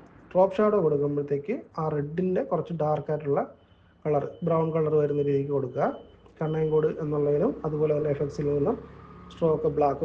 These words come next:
കൊടുക്കാം. ഓക്കെ, അപ്പോൾ നമ്മുടെ വർക്ക് ഏകദേശം ഒന്ന് റെഡി ആയിട്ടുണ്ടേ. ഓക്കെ, ആറ് മൂന്ന് സൈസിലെ ഫ്ലെക്സ് ബാനറാണ് ഇപ്പോൾ നമ്മൾ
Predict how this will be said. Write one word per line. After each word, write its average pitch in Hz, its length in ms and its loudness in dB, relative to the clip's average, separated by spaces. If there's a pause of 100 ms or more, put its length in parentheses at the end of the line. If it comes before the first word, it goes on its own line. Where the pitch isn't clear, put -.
കൊടുക്കാം. 135 320 0 (760)
ഓക്കെ, - 260 -6 (2250)
അപ്പോൾ - 200 -8
നമ്മുടെ 175 320 2
വർക്ക് 156 280 0 (600)
ഏകദേശം 175 420 2
ഒന്ന് 185 140 2 (140)
റെഡി 165 220 2
ആയിട്ടുണ്ടേ. 143 380 2 (920)
ഓക്കെ, - 160 -8 (200)
ആറ് 196 260 6
മൂന്ന് 185 240 4
സൈസിലെ 170 340 4 (140)
ഫ്ലെക്സ് 180 420 4
ബാനറാണ് 175 420 8
ഇപ്പോൾ 170 160 -2
നമ്മൾ 165 160 0